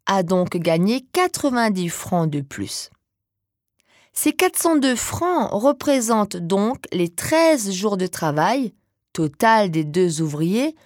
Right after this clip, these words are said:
plus quatre-vingt-dix francs. Le salaire journalier du deuxième est donc de quatre cent deux francs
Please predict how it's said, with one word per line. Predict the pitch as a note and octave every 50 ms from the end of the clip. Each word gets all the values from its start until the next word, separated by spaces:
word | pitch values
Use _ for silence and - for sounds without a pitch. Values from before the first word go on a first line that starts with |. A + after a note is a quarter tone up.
| _ _ _ _ _
plus | - E4 F4 F4+ F#4 F4+ - - - _ _ -
quatre-vingt-dix | C4 B3+ B3+ - - C4+ B3 C#4 C#4 C4+ A3+ A3 G3+
francs. | - - - D#3 C#3+ - - _ _ _ _ _ _ _ _ _ _ _ _ _ _ _ _ _ _ _ _ _ _ _ _ _
Le | A3+ C4+ D#4+ D#4
salaire | - - D4 C#4 C4 B3 A#3 A3 A3
journalier | G#3+ G#3 A#3+ B3+ B3 A#3+ A#3 A3 G#3+ G3+ G3 G#3 G3+
du | E3+ F3 F#3 E3
deuxième | D#3 F3 F3 E3 D#3 F3+ G3+ G#3 A#3+ C4+ C#4+ C4+ - _ - _ _ _ _ _
est | A#3+ A#3+ A#3+ G#3
donc | F#3+ A#3 A3+ A3 G#3+ G3
de | D#3+ E3 D#3+
quatre | E3 - - C#4 C4+ C4 C4 -
cent | - A3+ A3
deux | G3+ F#3 E3+ E3+ D#3+
francs | - - - - G#3 G#3+ A3 A#3